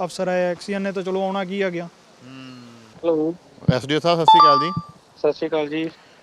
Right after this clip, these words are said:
Speaker 2: ਮਨਿੰਦਰਜੀਤ ਸਿੱਧੂ ਗੱਲ ਕਰ ਰਹੇ ਜੀ, ਲੋਕ ਵਾਈ ਟੀ ਵੀ ਤੋਂ।
Speaker 3: ਹਾਂਜੀ ਬਾਈ ਜੀ।
Speaker 2: ਬਾਈ ਜੀ, ਇੱਥੇ ਰਾਮਿਆਣੇ ਕੋਲੇ ਸੂਆ ਰਾਤ ਦਾ ਟੁੱਟਿਆ ਹੋਇਆ ਜੀ, ਨਾ ਤਾਂ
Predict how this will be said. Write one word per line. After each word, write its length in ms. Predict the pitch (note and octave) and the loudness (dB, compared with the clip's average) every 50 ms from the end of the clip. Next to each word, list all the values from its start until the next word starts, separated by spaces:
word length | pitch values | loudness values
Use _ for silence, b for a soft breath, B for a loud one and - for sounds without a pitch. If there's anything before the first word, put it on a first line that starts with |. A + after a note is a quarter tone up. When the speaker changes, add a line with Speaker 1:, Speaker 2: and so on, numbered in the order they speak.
| - - | -8 -4
Speaker 2:
ਮਨਿੰਦਰਜੀਤ 500 | B2 C3 C3+ C#3 C#3 C#3+ D3 D3 D#3+ D3+ | 0 0 2 2 2 2 2 2 2 0
ਸਿੱਧੂ 220 | D#3+ D#3+ D3 F3 | 0 0 0 4
ਗੱਲ 180 | D#3+ D#3 D3+ D3+ | 6 6 6 6
ਕਰ 140 | C#3 C#3+ C3+ | 6 4 4
ਰਹੇ 80 | C#3 | 4
ਜੀ, 60 | D3 D3+ | 4 2
ਲੋਕ 220 | C#3 C3 B2 B2 | 2 2 4 6
ਵਾਈ 200 | A#2 A#2 A2+ A2 | 6 6 6 6
ਟੀ 120 | G#2 A2 | 4 0
ਵੀ 100 | G#2 G2+ | -4 -6
ਤੋਂ। 140 | G2 - F#2 - - - - - - - - - D3 D3 | -8 -10 -16 -18 -18 -20 -20 -20 -20 -20 -20 -12 -6 -4
Speaker 3:
ਹਾਂਜੀ 240 | C#3 C3+ C#3 C#3+ C#3+ | -2 -2 0 0 0
ਬਾਈ 140 | C#3+ C#3 C3+ | 0 0 0
ਜੀ। 120 | C#3 D3 B B B B B B B B B - - G#2+ | -4 -8 B B B B B B B B B -20 -12 2
Speaker 2:
ਬਾਈ 200 | A2 D3 F3 G3 | 4 4 6 8
ਜੀ, 100 | G#3+ G#3 | 8 6
ਇੱਥੇ 540 | G3 F3+ - F#3+ G3+ G#3 G#3 G#3+ G#3 G3 - D3 | 6 6 4 6 8 8 10 8 8 6 4 4
ਰਾਮਿਆਣੇ 480 | D3 D3 D3 D3+ D#3+ E3 E3+ F3 F#3 F#3+ | 6 6 6 6 6 4 4 4 4 4
ਕੋਲੇ 360 | E3+ F3+ F3+ F#3 F#3+ F#3+ F#3 | 4 6 8 8 8 8 6
ਸੂਆ 360 | - - D3+ D3+ D#3+ E3+ E3+ | 4 2 4 6 8 8 10
ਰਾਤ 220 | D#3+ D3 C#3+ C#3 C#3 | 10 10 10 8 8
ਦਾ 140 | D3 E3 D#3+ | 6 4 4
ਟੁੱਟਿਆ 360 | D3+ E3+ D3 - F3 E3 D3+ | 4 0 4 6 8 8 10
ਹੋਇਆ 160 | C#3 B2+ B2+ | 8 8 6
ਜੀ, 200 | B2+ C#3+ D3+ D3+ | 6 4 0 2
ਨਾ 220 | D3 C3+ C3 C#3 | 4 6 6 6
ਤਾਂ 220 | C#3+ D3 E3+ F3 | 6 6 6 4